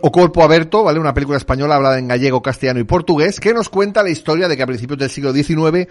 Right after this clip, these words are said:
un profesor llega a un pueblo perdido de Galicia y resulta que el, hay uno del pueblo que es el capador, ¿no? Que es como un poco el macho alfa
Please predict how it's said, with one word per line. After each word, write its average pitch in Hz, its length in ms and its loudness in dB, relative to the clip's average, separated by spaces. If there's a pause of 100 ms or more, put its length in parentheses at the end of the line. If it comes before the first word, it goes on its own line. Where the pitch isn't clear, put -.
(340)
un 190 220 0
profesor 196 720 2
llega 151 260 0
a - 20 4
un 151 100 -2
pueblo 156 280 2
perdido 139 300 0
de 135 100 0
Galicia 143 560 -2
y 117 80 -8
resulta 117 280 -4
que 127 100 -4
el, 110 380 -2 (280)
hay 117 160 -6
uno 131 180 -6
del 123 140 -2
pueblo 143 180 -2
que 147 60 -8
es - 60 -4
el 156 100 -2
capador, 139 500 4
¿no? 151 140 -6
Que 120 60 -10
es - 80 -14
como 135 120 -2
un 117 80 -6
poco 131 160 -2
el 120 60 0
macho 127 280 -2
alfa 147 380 0